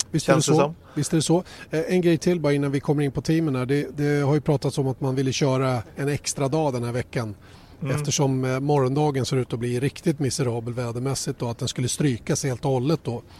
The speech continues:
Speaker 1: Och att man istället då skulle köra på fredag. Eh, men då är det just Williams som vi pratar om här som har filmdag på fredag och, eh, det kommer inte att bli så att de, de backar från det, utan det, det mest troliga är att man kör enligt ordinarie program helt enkelt och, och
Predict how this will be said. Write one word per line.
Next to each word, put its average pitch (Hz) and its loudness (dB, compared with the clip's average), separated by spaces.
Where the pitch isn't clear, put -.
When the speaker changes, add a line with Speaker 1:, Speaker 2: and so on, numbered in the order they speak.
Speaker 1:
Och 127 -2
att 110 -6
man 123 0
istället 131 -2
då 117 -2
skulle 117 -6
köra 117 -4
på 127 -4
fredag. 139 0
Eh, 127 -2
men 139 0
då 160 6
är 165 6
det 156 6
just 139 4
Williams 143 0
som 131 -2
vi 123 0
pratar 127 -4
om 127 -2
här 110 -4
som 123 -4
har 113 -4
filmdag 135 0
på 151 -6
fredag 113 -4
och, 117 -8
eh, 123 -2
det 127 -2
kommer 131 0
inte 131 -2
att 120 2
bli 135 0
så 120 -4
att - -8
de, 117 -4
de 117 -4
backar 135 -2
från 135 -2
det, 110 -6
utan 113 -6
det, 127 -4
det 135 -2
mest 123 -2
troliga 123 2
är 117 0
att - -8
man 135 0
kör 131 -2
enligt 113 -6
ordinarie 120 -2
program 120 -4
helt 107 -10
enkelt 117 -10
och, 127 -4
och 120 -4